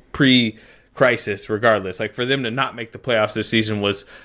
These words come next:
unforeseen when they were building the building. Um, so, but, I mean, when you actually look at the crisis, if, if,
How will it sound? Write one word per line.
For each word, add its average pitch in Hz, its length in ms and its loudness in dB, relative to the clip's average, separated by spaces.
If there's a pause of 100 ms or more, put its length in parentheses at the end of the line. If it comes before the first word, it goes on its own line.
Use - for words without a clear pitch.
(160)
unforeseen 131 1000 0
when 107 100 0
they 107 140 2
were 98 160 -2
building 98 400 2
the 90 80 -10
building. 90 360 -2 (380)
Um, 104 640 0
so, 127 580 4 (380)
but, 151 360 -4 (160)
I 160 120 0
mean, 151 120 2
when 139 120 0
you 143 100 2
actually 185 260 0
look 170 140 -2
at 147 60 -2
the 123 80 -2
crisis, 143 500 0
if, 135 300 0
if, 127 400 -2